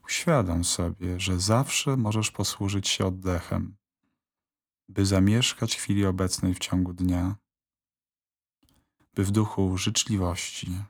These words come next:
łagodności, serdeczności móc objąć świadomością swoje doświadczenie, które rozwija się moment po momencie, chwila po chwili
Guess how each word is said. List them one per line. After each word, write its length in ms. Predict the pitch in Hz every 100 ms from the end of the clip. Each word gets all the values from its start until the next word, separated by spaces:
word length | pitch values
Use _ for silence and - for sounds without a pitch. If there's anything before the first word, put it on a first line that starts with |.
| _ _ _ _ _ - _
łagodności, 1040 | 95 104 110 101 90 90 90 - - - 101 - _ _ _ _ _ _ _
serdeczności 1160 | - - 151 117 98 - 95 92 - - 95 104 - _ _ _ _ _ _ _
móc 180 | 107 -
objąć 360 | - 113 110 110
świadomością 720 | - 110 101 104 104 - 101
swoje 320 | 95 - 101
doświadczenie, 920 | 98 98 - - 92 - - 90 87 107 - _ _ _ _ _ _ _ _ _ _
które 160 | - 104
rozwija 520 | 104 98 107 101 90
się 160 | -
moment 500 | 95 98 117 135 123 -
po 80 | 117
momencie, 600 | 110 95 90 90 - - - _ _ _ _ _ _ _
chwila 440 | - - 117 110 107
po 180 | - 98
chwili 540 | - - 92 98 107